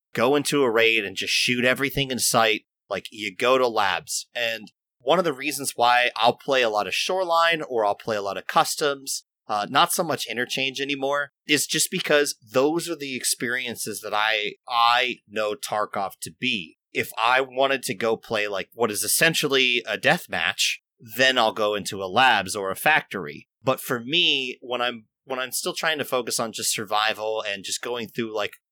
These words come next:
the progression of a raid, you know, getting some scavs, trying to find the scav boss, checking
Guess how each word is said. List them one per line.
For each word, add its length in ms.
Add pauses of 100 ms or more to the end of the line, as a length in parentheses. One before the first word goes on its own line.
(120)
the 80
progression 520
of 100
a 60
raid, 480
you 120
know, 100
getting 260
some 160
scavs, 480
trying 240
to 60
find 320
the 60
scav 440
boss, 600 (220)
checking 380